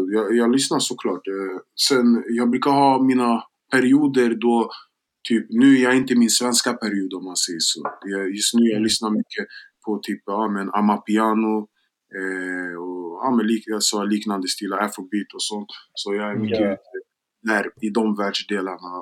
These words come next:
Speaker 1: och det är oftast det som dominerar mina musiklistor och sånt. Men när jag, när jag väl hamnar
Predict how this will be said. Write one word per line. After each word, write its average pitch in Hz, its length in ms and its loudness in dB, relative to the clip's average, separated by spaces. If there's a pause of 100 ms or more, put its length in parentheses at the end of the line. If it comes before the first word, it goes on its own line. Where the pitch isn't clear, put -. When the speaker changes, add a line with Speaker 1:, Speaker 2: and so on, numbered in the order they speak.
Speaker 1:
och 90 200 -10 (360)
det 107 120 0
är 107 80 4
oftast 107 360 0
det 104 140 0
som 101 240 -2
dominerar 95 520 -8
mina 92 260 -6
musiklistor 95 760 -4
och 90 80 -8
sånt. 90 320 -10
Men 95 120 -12 (420)
när 104 200 -4
jag, 107 180 0
när 113 80 2
jag 110 140 0
väl 135 180 4
hamnar 131 480 2